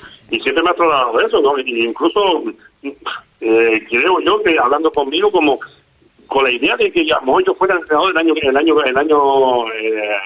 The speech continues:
el año que viene, como hemos hablado de cosas, diciendo el año que viene poder,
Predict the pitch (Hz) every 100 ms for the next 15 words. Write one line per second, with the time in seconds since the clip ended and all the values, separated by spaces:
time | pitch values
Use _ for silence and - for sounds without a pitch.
0 | 107 110 147 147 123 160 247 143 117 117
1 | 110 104 110 120 127 127 139 139 135 139
2 | 151 147 131 143 135 123 - - - 120
3 | 127 123 117 120 131 123 127 135